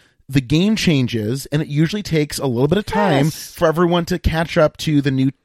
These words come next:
Speaker 1: pace of the game.
Speaker 2: Exactly.
Speaker 1: If you're still hating on quote-unquote new Survivor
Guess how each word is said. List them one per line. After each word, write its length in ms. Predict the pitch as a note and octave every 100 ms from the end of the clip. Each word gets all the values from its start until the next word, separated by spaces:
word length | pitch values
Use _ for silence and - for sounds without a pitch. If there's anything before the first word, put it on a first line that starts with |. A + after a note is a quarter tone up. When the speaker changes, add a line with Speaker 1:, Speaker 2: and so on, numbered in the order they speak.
| -
Speaker 1:
pace 340 | C#3 C#3 C#3+
of 80 | C3
the 60 | C3
game. 260 | B2 A2+ -
Speaker 2:
Exactly. 520 | A#2 A#2 F2 - -
Speaker 1:
If 100 | E3+
you're 220 | D#3 G3
still 720 | G#3+ - - G3 A3 A3+ A#3 _ _ _
hating 380 | - E3+ F#3+ F#3+
on 320 | E3+ D#3 D3 C3+
quote-unquote 540 | - D#3+ E3 E3 D#3
new 200 | C3+ D3
Survivor 840 | D3+ D3+ C3 B2+ B2+ C3 A#2+ A#2